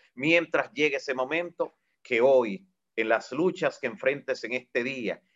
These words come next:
en las decisiones que debes tomar hoy, el Señor esté acompañándote y que el Señor te dé la victoria.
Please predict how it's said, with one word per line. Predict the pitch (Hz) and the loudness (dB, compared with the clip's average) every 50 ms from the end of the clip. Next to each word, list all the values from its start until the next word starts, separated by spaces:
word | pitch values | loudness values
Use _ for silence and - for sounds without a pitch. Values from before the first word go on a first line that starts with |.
| _ - | _ -2
en | 131 131 127 | 0 2 2
las | 127 117 - - | 2 0 -2 -2
decisiones | 160 127 123 - 131 123 - 151 160 170 156 147 135 - | -4 -2 -2 -2 -10 -8 -2 6 6 6 6 6 0 -4
que | - 127 123 | 0 0 2
debes | 135 139 135 - _ - | 2 0 -2 -6 _ -2
tomar | 131 120 123 123 123 131 | -2 0 0 2 4 4
hoy, | 143 160 190 202 196 - _ _ _ _ - - - _ _ - | 6 6 4 4 0 -8 _ _ _ _ -20 -20 -20 _ _ -4
el | 117 101 | -4 -4
Señor | 95 - 117 107 113 127 135 135 127 127 | -2 -6 -6 -4 0 0 0 2 2 0
esté | 123 - - 123 120 | -2 -4 -4 -2 -2
acompañándote | 123 120 120 104 110 101 117 110 107 110 107 101 95 92 95 90 - 90 80 - _ _ _ _ _ _ - | -2 -2 -4 -8 -4 -4 -4 -2 -2 -2 -4 -4 -4 -6 -8 -6 -6 -8 -8 -8 _ _ _ _ _ _ -8
y | 107 101 | -8 -2
que | - 113 | -2 -4
el | 101 98 | -4 -2
Señor | - 107 98 110 123 123 117 107 101 98 _ _ _ - | -6 -8 -6 -4 -2 -2 -2 -2 -4 -6 _ _ _ -6
te | 107 101 | -4 -2
dé | 92 113 110 | 0 0 0
la | 101 95 | 0 -2
victoria. | 92 95 - - - 92 82 78 78 73 71 - | -4 -6 -10 -10 -10 -8 -8 -8 -8 -10 -10 -10